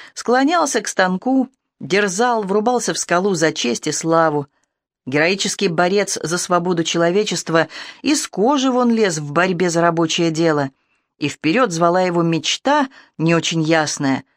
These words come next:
но прекрасная, осуществленная. Вольно дыша и проходя повсюду как хозяйка, партия «Наш рулевой» декларировала свободу всех и каждого от Москвы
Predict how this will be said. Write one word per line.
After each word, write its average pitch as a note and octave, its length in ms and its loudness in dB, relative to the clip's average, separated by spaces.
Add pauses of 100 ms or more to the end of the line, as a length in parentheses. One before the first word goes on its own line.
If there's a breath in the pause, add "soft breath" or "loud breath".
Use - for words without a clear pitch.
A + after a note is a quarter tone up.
(120)
но C#3+ 140 -2
прекрасная, G3+ 840 -4 (220)
осуществленная. C3+ 1200 -2 (1040)
Вольно D#3 460 0
дыша D3+ 400 0
и D3+ 60 0
проходя D3+ 460 -2
повсюду D3 480 -2
как - 200 -4
хозяйка, F#3+ 640 0 (500 loud breath)
партия A#3+ 400 0
«Наш E3 260 0
рулевой» E3 540 2 (220 loud breath)
декларировала G3+ 760 0
свободу F#3 520 0
всех F3 260 -2
и D#3+ 60 0
каждого F3 500 0
от D#3+ 140 -2
Москвы B3 560 0